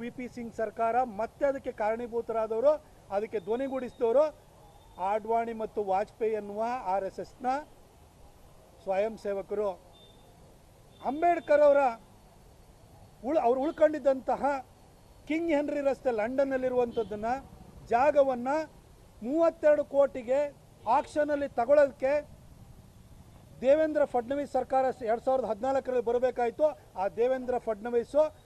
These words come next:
ನಾಗ್ಪುರದ ಆರ್ ಎಸ್ ಎಸ್ ಶಾಖೆಯ ಒಬ್ಬ ಸ್ವಯಂ ಸೇವಕ. ಇವತ್ತು ಅಂಬೇಡ್ಕರ್ ಅವರು ಶಿಕ್ಷಣ ಪಡೆದಂತಹ ಕಿಂಗ್ ಹೆನ್ರಿ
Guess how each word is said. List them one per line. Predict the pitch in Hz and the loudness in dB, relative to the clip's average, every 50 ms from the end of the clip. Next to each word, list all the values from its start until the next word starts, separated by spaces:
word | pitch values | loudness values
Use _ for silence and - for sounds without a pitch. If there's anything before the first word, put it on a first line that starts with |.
| - - _ - 185 185 | -20 -20 _ -14 -10 -8
ನಾಗ್ಪುರದ | 202 220 254 269 - - 240 240 240 233 233 208 190 202 | -4 -2 -2 -4 -2 -4 -2 -2 0 -2 -2 -2 -2 -2
ಆರ್ | 220 240 254 | -2 -2 -2
ಎಸ್ | 233 - 240 | -2 -4 -8
ಎಸ್ | 226 - - - | -8 -8 -8 -4
ಶಾಖೆಯ | 220 214 220 220 - 233 220 226 254 262 233 | -4 -4 -4 -4 -4 -4 -2 -2 -2 -2 -4
ಒಬ್ಬ | 208 185 220 233 - | -4 -4 -6 -8 -6
ಸ್ವಯಂ | - 190 190 196 208 214 185 - | -6 -4 -4 -4 -4 -6 -6 -6
ಸೇವಕ. | 208 202 202 196 - 220 214 196 - - - - _ _ - - - _ _ - - - _ - - - | -4 -4 -4 -4 -4 -6 -6 -6 -8 -16 -20 -20 _ _ -20 -20 -20 _ _ -20 -20 -20 _ -20 -14 -8
ಇವತ್ತು | 226 262 277 269 - - 311 302 285 233 190 | 0 0 0 0 0 0 0 0 0 0 -2
ಅಂಬೇಡ್ಕರ್ | 226 262 269 311 302 294 302 320 269 262 262 | -4 4 6 6 6 6 4 0 2 4 4
ಅವರು | 262 277 269 247 - | 4 4 2 -2 -4
ಶಿಕ್ಷಣ | 247 - - 285 285 262 - | -10 -2 -2 -2 -2 0 -2
ಪಡೆದಂತಹ | 262 254 254 254 247 233 - 247 220 220 220 | -2 0 0 -2 -2 0 0 0 0 0 -2
ಕಿಂಗ್ | - 269 302 294 294 247 240 | -6 -8 -6 -4 -4 -4 -6
ಹೆನ್ರಿ | 262 262 285 277 | -6 -6 -6 -6